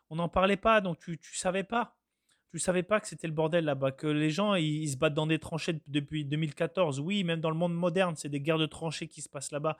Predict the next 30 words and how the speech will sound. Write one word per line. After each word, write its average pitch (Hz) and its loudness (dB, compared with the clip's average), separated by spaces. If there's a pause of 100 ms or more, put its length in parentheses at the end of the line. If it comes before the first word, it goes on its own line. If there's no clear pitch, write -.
(260)
notamment 151 -2
dans 151 0
le 143 0
Donbass. 147 -2 (1700)
C'est, 147 2
ça 156 -2
se 160 -2
joue 165 -2
tous - -6
les 190 2
jours 190 0
à 160 4
un 160 4
mec 185 0
qui, 151 -6
qui - -12
sort - -2
sa 170 -4
tête 202 -4
et 170 -4
un 147 0
mec 170 -2
qui 156 -12
décide 147 -4
de, 143 2
de 139 0
buter 156 -4
l'un 160 2
ou 160 0
l'autre. 165 -2